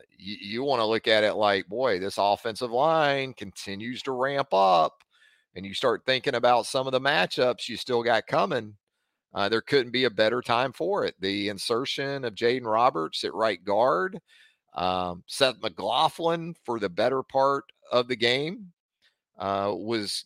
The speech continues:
good, was good. The shotgun snaps were good for the most part. Um, the pre-snap penalties were okay throughout the game. Um,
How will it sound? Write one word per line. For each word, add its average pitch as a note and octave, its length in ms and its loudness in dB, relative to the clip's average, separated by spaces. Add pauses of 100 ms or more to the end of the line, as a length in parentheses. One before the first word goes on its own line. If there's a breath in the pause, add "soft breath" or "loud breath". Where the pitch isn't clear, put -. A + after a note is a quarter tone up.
good, C3 340 0 (220)
was G2+ 180 -6
good. C3+ 480 2 (200)
The G#2 140 0
shotgun C3+ 520 -2
snaps D3 580 0
were A#2+ 260 -4 (200)
good C#3+ 480 4
for C3 100 -8
the C3 140 -2
most C3 480 0
part. F#3 640 0 (580 soft breath)
Um, G2 460 -2
the F#2+ 80 -8
pre-snap D#3 600 -2
penalties E3 680 -2
were C3+ 200 2
okay E3+ 800 0 (580)
throughout C#3+ 340 2
the C#3+ 80 -8
game. F3 520 -4 (280)
Um, F#2+ 640 -6